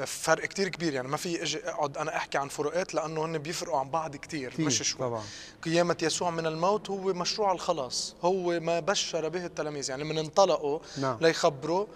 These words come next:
Speaker 1: ما كان عندهم الا يخبروا عن موت وقيامة يسوع، كان هدفهم الاول والاخير. بس انتقال مريم، هالعقيدة كمان، عقيدة انتقال مريم بالنفس والجسد، إلها علاقة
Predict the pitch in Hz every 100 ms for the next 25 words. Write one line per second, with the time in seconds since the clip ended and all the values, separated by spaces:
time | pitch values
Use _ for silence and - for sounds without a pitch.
0 | - - 208 214 190 185 156 156 170 180
1 | 156 143 - 185 135 143 127 139 156 202
2 | 196 156 131 160 185 175 175 151 139 -
3 | 165 160 185 - 170 160 180 165 147 147
4 | 143 - 123 - - - - - - -
5 | - - 139 160 - - - 165 156 190
6 | 208 247 285 247 220 202 160 147 165 180
7 | - - 151 131 151 214 208 147 147 139
8 | 143 127 170 160 151 143 - 170 175 165
9 | 160 135 131 - - - - 143 151 147
10 | 139 135 131 127 127 123 - - - 190
11 | - - 175 147 147 - 156 170 - -
12 | - 233 214 175 185 226 220 240